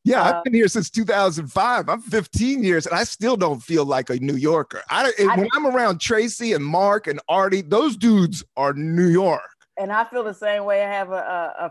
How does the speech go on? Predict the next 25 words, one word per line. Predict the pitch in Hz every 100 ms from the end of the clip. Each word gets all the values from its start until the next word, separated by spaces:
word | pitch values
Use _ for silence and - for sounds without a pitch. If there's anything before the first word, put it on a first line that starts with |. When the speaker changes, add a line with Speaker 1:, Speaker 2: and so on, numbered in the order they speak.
| -
Speaker 2:
friend, | 185 190 190 185 180 170
uh, | - 175 165 160 156 151 147 - _ _ 165 151
Jenny | 180 185
Saldana. | 180 180 170 180 180 175 170
She's | - 190 175
been | 180 175
here | 180 175
since | 170 165 165
day | 170 170
one, | 160 170 170 165
and | 156 147 135
she's, | - 170 170 165 147
uh, | 147 165 156 147 151
Dominican, | 160 175 175 156 165 160
and | 156 156 -
yeah. | 165 175 156 143 -
So | _ 185 175 165 156 156
yeah, | 220 185
I, | 160 190 - _ _
every | 214 233 285
time | 294 269 247
I'm | 226 202
thinking | - 226 220 208
that | 196 185
I'm | 185 180